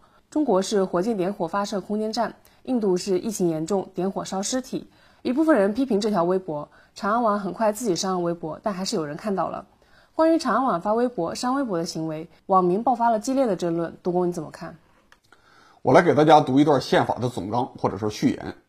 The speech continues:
Speaker 2: 中国革命建设改革的成就是和世界人民的知识分不开的。中国的前途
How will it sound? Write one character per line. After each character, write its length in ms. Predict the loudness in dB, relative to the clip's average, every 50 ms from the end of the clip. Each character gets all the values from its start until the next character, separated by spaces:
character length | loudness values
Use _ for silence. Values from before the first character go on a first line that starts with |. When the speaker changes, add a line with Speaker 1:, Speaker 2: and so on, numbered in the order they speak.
| _ _ _ _ _ _ _ -20 -20 -14 -12 -12 -12 -12 -12 -14 -14 -12 -4 2
Speaker 2:
中 160 | 4 6 8
国 160 | 10 10 10
革 180 | 8 8 6 6
命 160 | 6 8 6 6
建 220 | 8 8 6 8
设 140 | 6 2 2
改 240 | 4 2 2 2 2
革 160 | 2 4 6
的 100 | 6 4
成 200 | 4 2 2 4
就 160 | 4 4 4 2 -10 -16 -10
是 180 | -2 0 2
和 140 | 4 4 4
世 220 | 4 6 6 8
界 140 | 8 8 8
人 120 | 6 6 2
民 120 | 2 4
的 80 | 2 2
知 140 | 2 0
识 120 | 0 0 0
分 180 | 2 2 2
不 60 | 2 2
开 180 | 2 2 2
的。 160 | 2 2 -2 -6 _ _ _ _ _ _ -20 -20 _ _ 4
中 220 | 6 8 10 10
国 120 | 10 10 10
的 100 | 8 6
前 240 | 4 2 0 0 0
途 280 | 0 -2 -4 -6 -16